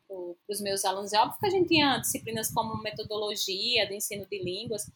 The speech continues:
mas não, não eram necessariamente disciplinas que dialogavam com essas, com essas realidades ou com essa realidade que eu me deparei na sala de aula. E aí, muita coisa que a gente precisou,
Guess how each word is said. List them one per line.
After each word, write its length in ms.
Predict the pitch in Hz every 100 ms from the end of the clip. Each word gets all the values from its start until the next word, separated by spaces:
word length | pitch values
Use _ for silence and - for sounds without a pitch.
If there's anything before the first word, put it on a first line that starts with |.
| _
mas 440 | 247 285 311 - -
não, 680 | 277 311 320 359 466 480 359
não 260 | 320 320
eram 200 | 302 349
necessariamente 720 | 359 339 320 330 311 277 277 294
disciplinas 520 | 285 294 269 277 -
que 160 | 277
dialogavam 720 | 269 262 262 262 247 247 269 277
com 160 | 277 262
essas, 680 | 254 269 - 294 302 - -
com 140 | 247 247
essas 320 | 330 392 339
realidades 840 | 330 294 269 254 - 185 208 254 233
ou 100 | -
com 120 | 226
essa 180 | 247 262
realidade 460 | 254 240 233 226 -
que 80 |
eu 60 | 247
me 80 | 247
deparei 520 | 240 240 262 226 220 _ -
na 60 | -
sala 260 | 196 190
de 120 | -
aula. 220 | 185 170 - - -
E 160 | 226 226
aí, 260 | 233 240
muita 380 | 262 247 285 359 339
coisa 420 | 285 247 262 285 302
que 420 | 294 277 262 254
a 120 | 233
gente 200 | 240 226
precisou, 920 | - 226 226 240 220 214 202 208 226